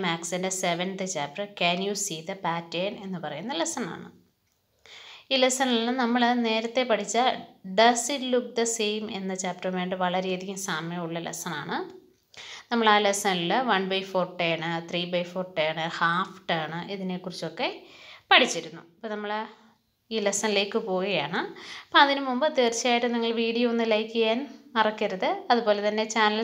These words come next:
സബ്സ്ക്രൈബ് ചെയ്യാതെ ആരെങ്കിലും കാണുന്നുണ്ടെങ്കിൽ തീർച്ചയായിട്ടും ചാനൽ ഒന്ന് സബ്സ്ക്രൈബ് ചെയ്തേക്കണം.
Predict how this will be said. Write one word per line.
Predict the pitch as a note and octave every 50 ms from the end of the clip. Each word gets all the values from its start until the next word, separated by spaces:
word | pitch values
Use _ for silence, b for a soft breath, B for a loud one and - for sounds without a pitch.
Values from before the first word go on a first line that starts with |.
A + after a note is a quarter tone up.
| A3 -
സബ്സ്ക്രൈബ് | A3 A3 - - - C4 B3+ A#3+ A3+ B3+ B3
ചെയ്യാതെ | B3 A#3+ B3 B3+ B3+ C#4 C#4+ C#4
ആരെങ്കിലും | B3 A3 G#3+ G#3+ G#3+ A3 G#3 G3+
കാണുന്നുണ്ടെങ്കിൽ | F#3+ F#3 F#3 F#3+ F#3 F3+ F3 F3 F#3 F#3 F3+
തീർച്ചയായിട്ടും | E3 E3+ F3 E3+ - E3+ E3 F3 F3+ F3+ -
ചാനൽ | F#3 D#3+ D#3+ D#3 D#3+
ഒന്ന് | F3+ A#3+ F4+ F#4 -
സബ്സ്ക്രൈബ് | F#4 - - - - A3+ - - -
ചെയ്തേക്കണം. | D#3 C3+ - - - - D#3 D#3